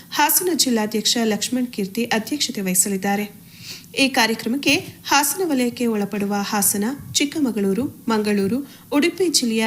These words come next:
ಎಲ್ಲ ಹಂತದ ಪದಾಧಿಕಾರಿಗಳು, ಕಾರ್ಯಕರ್ತರು ಭಾಗವಹಿಸಲಿದ್ದಾರೆ ಎಂದು ತಿಳಿಸಿದರು. ದೇಶ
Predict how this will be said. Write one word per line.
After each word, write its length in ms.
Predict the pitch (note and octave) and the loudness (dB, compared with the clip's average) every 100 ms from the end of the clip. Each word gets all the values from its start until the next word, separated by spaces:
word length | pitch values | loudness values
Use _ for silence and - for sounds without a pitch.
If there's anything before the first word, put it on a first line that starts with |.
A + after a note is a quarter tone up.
| A3 | 2
ಎಲ್ಲ 180 | G#3 G#3+ C4 | 2 0 -2
ಹಂತದ 340 | B3 G#3+ G3 G3 | -4 -6 -4 -4
ಪದಾಧಿಕಾರಿಗಳು, 840 | F#3+ G3 F#3+ G3 G3 F#3+ F#3+ C4 F4 - - | -2 -4 -2 -2 -4 -2 0 -2 -2 -8 -6
ಕಾರ್ಯಕರ್ತರು 640 | - C#4 F#4+ E4+ B3 A3+ A3+ | 0 0 0 -4 -4 -2 -2
ಭಾಗವಹಿಸಲಿದ್ದಾರೆ 880 | G#3 A#3 C4+ A3 - F#3+ F#3+ F#3+ F#3+ F#3+ | -2 -4 -2 0 0 0 -2 -2 -2 -2
ಎಂದು 200 | F#3+ A#3+ | -2 -2
ತಿಳಿಸಿದರು. 640 | C4 F#3 - F#3+ G#3 - - - - - - - - | -2 2 2 0 -6 -8 -18 -20 -20 -20 -20 -10 2
ದೇಶ 300 | C#4+ E4 - | 4 4 4